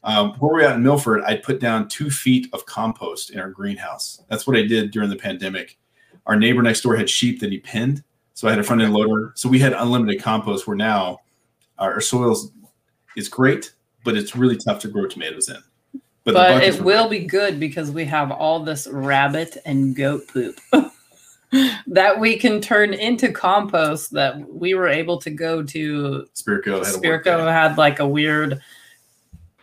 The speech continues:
Speaker 2: twenty, pay twenty dollars, get fed, load up some compost piles, learn how to do this at your house.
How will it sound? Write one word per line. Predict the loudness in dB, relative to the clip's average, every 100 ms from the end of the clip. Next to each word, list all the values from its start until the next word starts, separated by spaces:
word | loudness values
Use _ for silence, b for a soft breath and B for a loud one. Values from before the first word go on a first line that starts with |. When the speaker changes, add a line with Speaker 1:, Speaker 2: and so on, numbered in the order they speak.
| _ _ _
Speaker 2:
twenty, | -2 2 2 0 -4
pay | -2 0 0
twenty | 2 2 6
dollars, | 6 6 4 2
get | 0 0
fed, | 0 2 4 2 2 0 0
load | 0 2 4
up | 2 0
some | -4 -4
compost | -2 -2 -2 -4 -6 -6
piles, | 0 2 2 0 -4 -6
learn | -2 0
how | 0 0
to | 0
do | 0
this | -2 -4 -2
at | -2
your | -2 -4
house. | -2 0 -2 -4